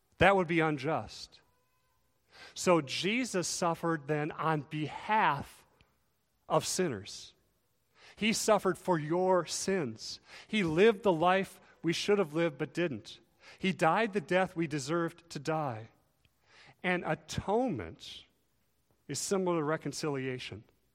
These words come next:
To make at one those who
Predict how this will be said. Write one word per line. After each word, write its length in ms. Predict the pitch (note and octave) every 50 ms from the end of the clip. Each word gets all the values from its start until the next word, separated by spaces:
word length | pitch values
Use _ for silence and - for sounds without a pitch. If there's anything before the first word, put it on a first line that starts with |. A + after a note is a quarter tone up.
| _ _ _ _ _ _ _ _ _ - - - - - _ _ _ _ _ _ -
To 120 | - - E3+
make 360 | D3+ D3+ E3 F3+ G3+ G3+ - - - _ _ _ _ _ -
at 220 | D#3 D#3+ E3+ -
one 600 | - C#3+ C3+ D3 E3+ F3+ D3+ A#2+ G2+ G2 A2+ B2 - _ _ _ _ _ _ _ _ _ - _ -
those 280 | E3+ E3 E3+ D#3+ -
who 200 | - E3+ D#3+ E3+